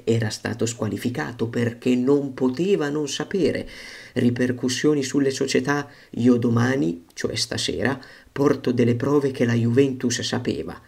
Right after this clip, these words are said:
Tutti, dai giocatori al direttore sportivo. Quando io pubblico la notizia il primo agosto, loro non lo portano in ritiro. Bonucci nella chat con Fagioli dice: "Basta, basta, basta",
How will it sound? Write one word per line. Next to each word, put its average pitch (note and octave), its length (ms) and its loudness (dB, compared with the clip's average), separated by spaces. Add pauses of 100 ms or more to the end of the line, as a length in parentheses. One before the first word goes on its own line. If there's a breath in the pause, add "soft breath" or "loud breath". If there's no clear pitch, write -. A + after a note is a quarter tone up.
(240 soft breath)
Tutti, B2+ 580 -2
dai A#2 280 2
giocatori B2+ 760 2
al A2+ 160 2
direttore A#2 540 2
sportivo. G#2+ 720 -6 (260 loud breath)
Quando A#2+ 480 2
io A2 200 2
pubblico A#2+ 560 0
la A2+ 120 2
notizia A#2 500 2
il A2+ 100 2
primo A#2+ 280 2
agosto, A#2 640 0 (160 loud breath)
loro B2 380 4
non A2+ 160 4
lo A#2 120 4
portano A#2 420 0
in A2+ 80 2
ritiro. - 520 -6 (220 loud breath)
Bonucci B2 640 4
nella A2+ 280 2
chat A#2 300 -2
con A#2 200 0
Fagioli A#2 520 2
dice: A2+ 300 0
"Basta, A2+ 500 -2
basta, A#2 460 -4
basta", A#2 480 -4